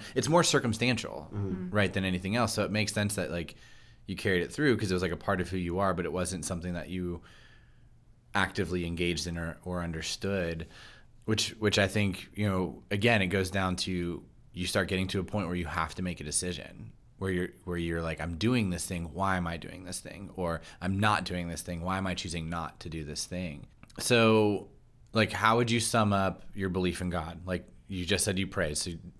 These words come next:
Speaker 1: you were like, "Hey, I believe in God," but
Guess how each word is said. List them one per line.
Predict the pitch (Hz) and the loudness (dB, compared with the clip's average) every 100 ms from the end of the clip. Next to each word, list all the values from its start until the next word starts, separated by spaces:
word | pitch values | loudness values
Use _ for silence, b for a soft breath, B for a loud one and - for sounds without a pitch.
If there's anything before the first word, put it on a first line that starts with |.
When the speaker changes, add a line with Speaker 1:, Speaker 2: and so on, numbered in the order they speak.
| - | -10
Speaker 1:
you | 90 | -6
were | 87 | -2
like, | 85 82 | -4 -4
"Hey, | 85 | -6
I | - 85 | -4 -2
believe | 87 107 117 | 2 6 6
in | 113 | 6
God," | 110 104 101 101 95 B B B B B B - | 6 6 6 4 0 B B B B B B 0
but | 107 92 92 - - - | 2 4 2 -2 -4 -6